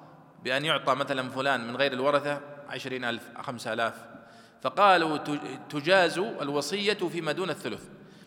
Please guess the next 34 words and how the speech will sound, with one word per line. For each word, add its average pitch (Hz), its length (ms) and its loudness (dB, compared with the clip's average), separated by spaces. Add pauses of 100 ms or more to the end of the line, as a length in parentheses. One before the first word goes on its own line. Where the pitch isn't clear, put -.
(140)
يعني 123 180 -2
مثلًا 170 240 2
ترك 170 280 0
مائة 175 340 0
ألف، 220 220 0 (220)
له 156 240 4
حق 170 260 0
أن 147 100 0
يوصي 170 340 -4
مثلًا 165 340 -2
بثلاثين 151 360 -2
ألف 101 240 -8 (840)
أو 143 120 4
بخمسة 139 360 -6
وعشرين 113 320 -8
أو 135 80 -4
بعشرين، 123 320 -10 (280)
أقل 185 280 0
من 151 100 -2
الثلث. - 380 -6 (1080)
لو 139 160 4
أوصى 190 300 6
بالنصف 185 540 -2 (1040)
من 143 140 -8
حق - 280 -2
التركة 175 440 -2 (240)
الورثة 165 600 0
أن 156 80 -2
يقولوا: 147 240 -4
"لا، 120 180 -2 (760)
لا 135 140 0
نجيز 143 340 -2
إلا 135 240 -2
ما 147 420 -6